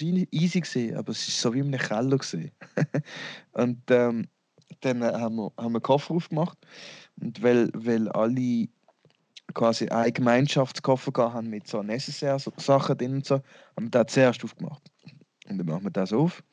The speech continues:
Und es kommt eine Jase, ähm, eine Duftwolke entgegen von, von, von Kusch, also von, von, von Gras.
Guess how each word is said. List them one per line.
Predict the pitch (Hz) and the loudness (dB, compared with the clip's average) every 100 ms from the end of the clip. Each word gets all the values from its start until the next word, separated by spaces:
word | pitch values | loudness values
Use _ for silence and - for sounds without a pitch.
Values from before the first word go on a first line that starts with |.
| _ _ _ _ _ _ _ - - | _ _ _ _ _ _ _ -14 -6
Und | 104 95 | -2 0
es | 98 | 0
kommt | - 104 107 | 0 -2 0
eine | 107 | 2
Jase, | 107 110 101 101 107 - - 98 98 82 - - _ - - - - _ - | 4 4 4 4 -2 -4 -4 -2 -2 -4 -8 -20 _ -20 -20 -20 -20 _ 0
ähm, | 110 107 104 101 95 87 - | 4 6 4 2 0 -2 0
eine | 101 90 110 - | 2 2 -4 2
Duftwolke | 131 127 - 127 117 117 117 | 4 4 2 4 4 4 0
entgegen | 95 113 107 101 101 98 95 | -2 -2 0 0 0 -2 -4
von, | - 98 85 90 | -4 -2 -2 -4
von, | - - 92 95 _ - - _ | -10 -8 -8 -10 _ -20 -20 _
von | - 107 | -6 -4
Kusch, | - 101 - - | -2 -4 -6 -8
also | 107 101 | -6 -6
von, | - 98 82 | -4 -4 -4
von, | - 85 - | -8 -10 -8
von | 107 101 | -6 -2
Gras. | 98 98 95 - | 2 2 0 -10